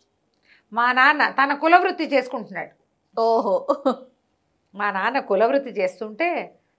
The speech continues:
Speaker 1: దుర్మార్గుడైన వరహాల శెట్టి గారి గోడ కూలి మరణించాడు, నాకు కాంపెన్సేషన్ ఇప్పించండి అని.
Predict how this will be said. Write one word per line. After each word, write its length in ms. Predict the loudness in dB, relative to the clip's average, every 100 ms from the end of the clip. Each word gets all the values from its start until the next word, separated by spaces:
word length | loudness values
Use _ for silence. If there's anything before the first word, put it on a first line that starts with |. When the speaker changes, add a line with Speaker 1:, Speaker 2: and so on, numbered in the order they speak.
| -6
Speaker 1:
దుర్మార్గుడైన 760 | -2 0 4 4 4 4 4 6
వరహాల 440 | 6 8 8 6
శెట్టి 320 | 4 -2 -2
గారి 420 | 4 6 6 2 2
గోడ 320 | 8 8 8
కూలి 280 | 4 2 4
మరణించాడు, 580 | 2 2 -4 -4 -4
నాకు 280 | -2 -2 -2
కాంపెన్సేషన్ 720 | -2 -2 0 -2 -4 -6 -8
ఇప్పించండి 540 | -12 -12 -10 -10 -10
అని. 100 | -14